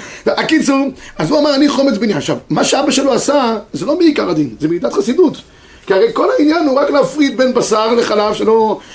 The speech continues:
שלא יבואו לאוכלם ביחד. אבל אם אתה עושה סעודה ואחרי זה סעודה מעיקר הדין, אין שום בעיה. לכן,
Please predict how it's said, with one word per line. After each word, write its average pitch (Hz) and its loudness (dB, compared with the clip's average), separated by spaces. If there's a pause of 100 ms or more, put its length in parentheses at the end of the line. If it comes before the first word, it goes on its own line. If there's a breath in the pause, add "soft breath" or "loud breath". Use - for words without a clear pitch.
שלא 214 4
יבואו 240 4
לאוכלם 247 2
ביחד. 247 0 (380 soft breath)
אבל 170 0
אם 202 2
אתה 202 0
עושה 214 0
סעודה 214 0
ואחרי 202 -2
זה 233 0
סעודה 208 0
מעיקר 226 0
הדין, 269 2 (380 loud breath)
אין 285 0
שום 311 0
בעיה. 320 0 (260)
לכן, 294 0